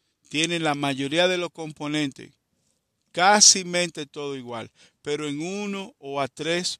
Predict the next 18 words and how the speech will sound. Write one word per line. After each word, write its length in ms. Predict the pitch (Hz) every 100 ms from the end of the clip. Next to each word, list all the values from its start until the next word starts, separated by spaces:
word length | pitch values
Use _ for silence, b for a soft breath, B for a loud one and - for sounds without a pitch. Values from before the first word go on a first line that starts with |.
| _
por 200 | 143 135
ciento 480 | - 156 160 160 147
de 100 | 131
porcentaje 880 | - 156 160 151 139 151 151 165 190 _ _ _ _ _ _ _ _ _ _ _ _ _ _ 120
va 160 | 156 170
a 220 | 143 147
ser 380 | - 170 180 -
y 160 | 139 135
siempre 600 | - 156 170 175 160 151
será 380 | - 143 147 -
un 240 | 147 160
poquito 500 | 147 131 - 147 139
diferente. 640 | 127 123 120 113 110 - _ B B _
Cada 320 | - 165 190 185
negocio, 680 | 170 160 170 160 135 123 123 _ _ _ _ _ _ b b _ _
cada 380 | 151 165 175 170
inversión 960 | 170 160 143 123 - - 160 123 98 _ _ _ _ _ _ _ _ _ -
es 360 | 156 175 -